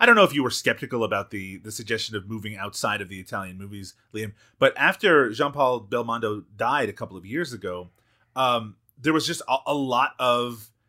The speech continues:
of celebration of his career and, and talk of his movies generally. And I knew him as an actor, but I knew him almost strictly from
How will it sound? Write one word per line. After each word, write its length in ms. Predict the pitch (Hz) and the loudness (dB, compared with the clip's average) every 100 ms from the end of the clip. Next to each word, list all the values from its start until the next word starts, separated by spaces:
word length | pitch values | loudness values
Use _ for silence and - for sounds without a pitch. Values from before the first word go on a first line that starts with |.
| _ _ - | _ _ -6
of 240 | 120 120 | -4 -2
celebration 720 | - 160 143 117 123 135 143 | 2 4 4 2 0 0 -4
of 80 | 117 | -6
his 140 | 120 | -6
career 520 | - 117 117 151 147 151 | -10 -6 0 2 4 2
and, 280 | 120 113 - 113 | -2 -10 -12 -14
and 280 | 123 123 107 | -12 -14 -8
talk 280 | 139 147 151 123 | 0 0 0 -6
of 120 | 120 | -6
his 280 | 120 113 107 | -6 -8 -10
movies 460 | 123 117 113 107 _ _ - | -10 -10 -10 -12 _ _ -4
generally. 560 | 139 190 135 117 104 _ - | 0 2 0 -2 -6 _ -2
And 140 | 156 | 2
I 100 | 208 | 4
knew 220 | 185 202 277 | 4 4 4
him 120 | 220 | 2
as 140 | 139 | 0
an 80 | 131 | -2
actor, 320 | 165 240 160 | -2 0 0
but 140 | 120 160 | 2 2
I 80 | |
knew 160 | 170 165 | 2 -4
him 160 | 165 139 | -4 -4
almost 280 | 143 143 - | -4 -6 -6
strictly 360 | 160 165 135 | -4 -4 -10
from 480 | 135 113 104 117 | -6 -4 -4 -6